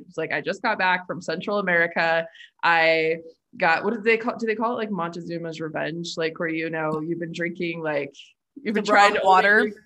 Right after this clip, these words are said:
Speaker 1: Yeah, even trying to only drink bottled water. And, like, I'm like, I spent last night in the bathroom flushing my system at, not by choice, you know?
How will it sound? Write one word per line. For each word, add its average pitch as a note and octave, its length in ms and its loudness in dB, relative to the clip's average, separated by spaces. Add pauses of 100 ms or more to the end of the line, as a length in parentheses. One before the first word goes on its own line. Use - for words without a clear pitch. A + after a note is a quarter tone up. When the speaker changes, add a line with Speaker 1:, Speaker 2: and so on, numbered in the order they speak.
(160)
Speaker 1:
Yeah, F#3+ 420 2
even A#3 300 -2
trying G#3+ 260 2
to G#3+ 60 0
only G#3 240 0
drink G#3+ 260 0
bottled G3 320 2
water. F#3+ 420 4
And, F3+ 280 0
like, E3+ 260 -4 (400)
I'm G#3 120 0
like, G3+ 140 0
I G#3 80 0
spent G3+ 240 -4
last G3+ 240 -2
night F3 160 -6
in E3 60 -12
the E3 80 -8
bathroom F3+ 600 -2
flushing F#3+ 380 -4
my D#3+ 120 -10
system G3+ 800 2
at, F3 300 2 (340)
not F#3+ 280 2
by F3 140 2
choice, G3 640 -2
you A3+ 120 -4
know? F#3+ 240 2